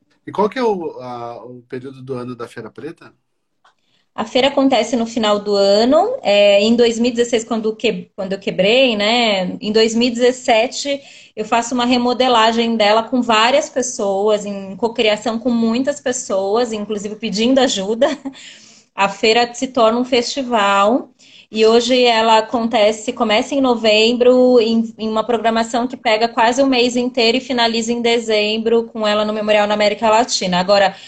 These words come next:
Speaker 2: com esse novo contexto, eu não sei ainda se vai ter feira esse ano, feira física, né? Pode ser que a gente faça algum, algum festival online,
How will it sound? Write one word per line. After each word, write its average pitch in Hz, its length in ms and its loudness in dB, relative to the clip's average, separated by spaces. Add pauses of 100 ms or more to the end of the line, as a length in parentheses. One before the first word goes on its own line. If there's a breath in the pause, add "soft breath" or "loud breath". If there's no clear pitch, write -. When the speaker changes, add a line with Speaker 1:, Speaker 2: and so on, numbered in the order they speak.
(220 loud breath)
Speaker 2:
com - 80 -2
esse 294 200 2
novo 247 240 2
contexto, 233 800 0
eu 208 100 0
não 233 100 -4
sei 240 260 2
ainda 220 260 -2
se 220 120 -10
vai 220 160 0
ter 226 160 -2
feira 214 260 -4
esse 226 220 -4
ano, 190 180 2
feira 208 300 -2
física, 220 640 -6
né? 160 100 -6
Pode 190 200 -2
ser 202 100 -6
que 226 60 -6
a 208 40 -4
gente 214 180 -10
faça 160 200 -2
algum, 220 340 -4
algum 208 260 0
festival 220 540 0
online, 196 680 0